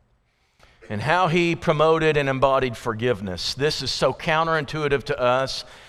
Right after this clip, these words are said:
We have a hearty sense of justice, also from God, and therefore we want justice for everything, and we think we're the ones who need to deliver it. And anybody who's been slighted, and even the,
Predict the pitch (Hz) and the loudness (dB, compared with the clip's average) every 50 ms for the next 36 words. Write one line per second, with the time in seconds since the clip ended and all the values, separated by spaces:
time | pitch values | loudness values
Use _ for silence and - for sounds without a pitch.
0 | - - - 131 147 147 147 143 143 139 127 113 104 104 - 156 180 180 175 165 | -18 -10 -6 -2 0 2 4 4 4 4 2 0 -2 0 2 4 4 6 4 2
1 | 156 - - 175 156 135 - 143 120 92 135 139 131 139 - - 190 165 - 156 | 0 0 0 0 0 0 -2 -4 -4 0 2 4 4 4 2 0 -4 -4 -2 2
2 | 139 151 180 175 - - 147 131 - - 131 117 110 113 117 123 127 131 135 - | 2 4 4 4 2 2 0 0 2 0 -2 0 2 4 4 6 6 4 2 0
3 | - - - - 139 135 151 165 165 156 - 180 165 165 160 156 156 151 135 123 | -4 -12 -6 -4 0 4 4 4 4 4 2 0 0 2 2 2 0 0 -2 -2
4 | - 170 190 185 180 - - 180 - - - 160 156 151 156 147 151 143 - 160 | 0 2 2 2 0 -2 -4 -4 -4 -4 -2 0 2 2 2 2 2 0 0 0
5 | 156 143 139 147 151 147 - 165 156 156 156 165 156 147 151 151 151 151 139 - | 0 0 0 0 -2 -2 -2 -4 -4 -2 0 0 0 0 0 -2 -2 -4 -4 -4
6 | 143 143 143 131 139 135 120 - - - - 127 135 135 123 143 170 202 180 135 | -6 -4 -2 0 2 2 2 0 -2 -14 -6 0 0 0 2 4 2 2 2 0
7 | 123 113 110 113 - - - - - - - 175 175 202 240 254 233 240 - 202 | 0 0 -2 -2 -4 -10 -20 -20 -14 -6 -2 0 2 2 2 2 4 4 4 4
8 | 190 190 156 - 143 180 165 147 - - - - - 196 180 175 180 190 175 147 | 4 2 0 0 0 0 0 0 0 -4 -4 0 2 2 4 6 6 4 4 4
9 | 135 123 120 135 151 180 214 196 202 185 170 151 139 117 | 2 0 0 0 0 0 0 0 0 2 2 2 2 0